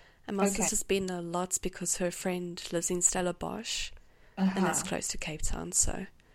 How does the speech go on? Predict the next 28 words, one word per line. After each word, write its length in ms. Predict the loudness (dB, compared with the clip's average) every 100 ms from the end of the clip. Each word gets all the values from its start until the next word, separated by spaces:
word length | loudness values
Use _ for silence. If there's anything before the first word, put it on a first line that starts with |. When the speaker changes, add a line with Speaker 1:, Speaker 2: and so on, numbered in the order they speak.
| -20 -2
Speaker 1:
And 140 | 2
I 60 | 6
haven't 200 | 8 8
Speaker 2:
Oh. 40 | 8
Speaker 1:
been 440 | 8 6 2 -4 -10 -2
to 120 | 0
Cape 180 | 0 0
Town 180 | 0 0
since 240 | 0 0
I 60 | 2
was 160 | 0 0
five, 360 | 0 0 2
so 160 | 2 4
I'm 320 | 6 4 2 -4 -16 -18 -18 4
the 100 | 8
one 180 | 8 8
that's 200 | 8 8
dying 380 | 8 8 8 10
to 140 | 8
go. 280 | 8 8 8 8 4 2
<laughs> 340 | -8 -10 -2 10
Speaker 2:
Aw, 500 | 12 12 12 10 12
we 120 | 12
should 180 | 12 12
plan 280 | 12 12
a 40 | 10
trip 400 | 10 8 8 8
then, 500 | 8 10 6 0